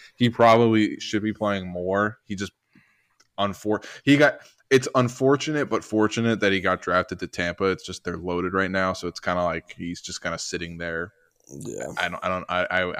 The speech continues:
Speaker 1: I would kinda request a trade if I was him. Be like, "I could probably play somewhere else."
Speaker 2: Yeah. What a terrible draft.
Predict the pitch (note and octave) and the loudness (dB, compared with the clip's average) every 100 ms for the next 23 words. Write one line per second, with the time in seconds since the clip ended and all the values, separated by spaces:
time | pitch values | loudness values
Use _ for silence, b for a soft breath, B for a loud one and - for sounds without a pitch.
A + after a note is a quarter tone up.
0 | F#2 F#2 - E2+ D#2+ D#2+ - E2 D#2+ - | 0 0 -2 -4 -4 -8 -10 -12 -14 -12
1 | - E2 D#2+ D#2+ D#2 E2+ E2 E2 - - | -8 -8 -8 -8 -8 -10 -12 -14 -18 -10
2 | E2 D#2+ - E2+ F2+ F#2+ D#2 - E2+ F2+ | -8 -8 -8 -8 -2 -2 -2 -4 -4 -4
3 | D2 D2+ D#2+ E2+ E2 - - - _ _ | -8 -8 -4 -2 -4 -8 -10 -12 _ _
4 | _ _ _ _ - C#3 D3 E3+ C#3+ _ | _ _ _ _ -14 -2 0 0 -4 _
5 | _ _ _ _ _ _ _ _ _ _ | _ _ _ _ _ _ _ _ _ _
6 | - - _ _ _ A#2 - - C#2+ - | -8 -8 _ _ _ -18 -14 -14 -14 -14
7 | - D2+ F2+ - | -12 -12 -12 -14